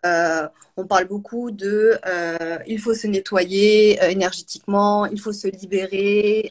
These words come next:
euh, c'est le moment de la transformation. Donc ça, c'est toutes ces choses qu'on entend.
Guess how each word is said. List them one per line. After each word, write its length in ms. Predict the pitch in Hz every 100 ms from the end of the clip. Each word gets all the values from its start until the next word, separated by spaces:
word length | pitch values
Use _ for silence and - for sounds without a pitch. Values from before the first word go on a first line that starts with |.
| 185
euh, 200 | 180 175 _ - - -
c'est 200 | - 226
le 80 |
moment 440 | 214 214 214 208 208
de 100 | 196
la 120 | 185
transformation. 840 | 180 185 - 175 175 165 - 220 214
Donc 240 | 175 175
ça, 180 | - 202
c'est 180 | 202 185
toutes 180 | 214
ces 120 | 208 208
choses 220 | 214 202
qu'on 200 | 196 190
entend. 440 | 175 - 226 311